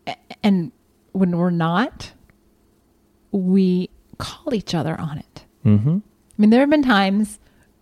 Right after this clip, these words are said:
Speaker 1: you know, after having sex when Tony will say, "W-,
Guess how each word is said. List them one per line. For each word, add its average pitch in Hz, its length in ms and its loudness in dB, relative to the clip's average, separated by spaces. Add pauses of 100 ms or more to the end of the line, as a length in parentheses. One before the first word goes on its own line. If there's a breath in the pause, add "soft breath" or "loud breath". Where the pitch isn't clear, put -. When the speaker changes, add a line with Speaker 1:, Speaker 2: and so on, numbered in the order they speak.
(140)
Speaker 1:
you 208 100 -2
know, 185 80 -2
after 196 560 -2
having 196 320 -4
sex - 380 -6
when 185 100 2
Tony 190 260 0
will 190 120 0
say, 175 400 -2 (260)
"W-, - 160 -12